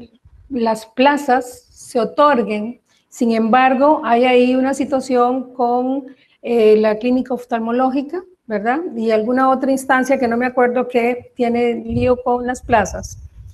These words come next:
Y entonces no se está cumpliendo la ley setenta ochenta y cinco en cuanto a que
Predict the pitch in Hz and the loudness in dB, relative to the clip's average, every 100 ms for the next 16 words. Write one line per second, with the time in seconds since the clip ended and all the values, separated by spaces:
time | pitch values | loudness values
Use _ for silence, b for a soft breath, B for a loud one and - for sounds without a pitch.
0 | b b - 247 214 277 269 311 277 277 | b b -4 -2 2 2 4 4 4 2
1 | 320 320 - 320 320 277 294 330 233 233 | 2 0 0 -2 2 2 2 2 2 0
2 | 254 302 - 247 277 - 269 294 285 294 | 0 -4 -4 -6 -6 -4 -4 -2 0 0
3 | 262 254 311 - 220 214 226 208 - 214 | 0 0 -2 0 0 0 -2 -2 0 2
4 | 220 - - | 2 -4 -20